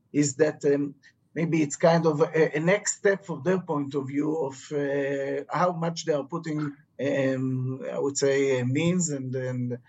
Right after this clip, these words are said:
and, uh, how much the efforts it, it are there. But as a strategy,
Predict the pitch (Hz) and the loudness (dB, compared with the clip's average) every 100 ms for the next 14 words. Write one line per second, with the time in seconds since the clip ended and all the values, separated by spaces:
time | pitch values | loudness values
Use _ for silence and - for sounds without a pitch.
0 | - _ _ - 123 131 135 143 143 143 | -20 _ _ -4 0 0 2 2 2 2
1 | 123 139 147 147 143 127 143 135 - 131 | 2 4 4 4 -2 0 -2 -2 -6 -8
2 | 127 143 131 127 170 208 220 _ _ _ | -4 -2 0 4 6 4 0 _ _ _
3 | - 170 196 175 165 - - 208 247 180 | 0 4 6 6 4 2 4 2 2 -2
4 | 170 170 | -2 -2